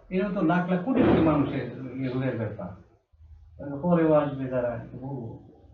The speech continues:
বড় ব্যাপার। এই কারণে যে যতটুকু কাছে থেকে দেখছে, যে যতটুকু বেশি দেখছে, মনে দেখছে, এটা অনেকে পরে মনে করতে পারে, "তুই যেন দেখছি।" হইতেই পারে।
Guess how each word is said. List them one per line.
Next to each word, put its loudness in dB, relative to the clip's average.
বড় -6
ব্যাপার। -12
এই -2
কারণে -4
যে 2
যতটুকু -4
কাছে -8
থেকে -10
দেখছে, -10
যে -8
যতটুকু -12
বেশি -10
দেখছে, -10
মনে -8
দেখছে, -16
এটা -4
অনেকে -2
পরে 4
মনে -2
করতে -6
পারে, -6
"তুই -6
যেন -4
দেখছি।" -12
হইতেই -2
পারে। -12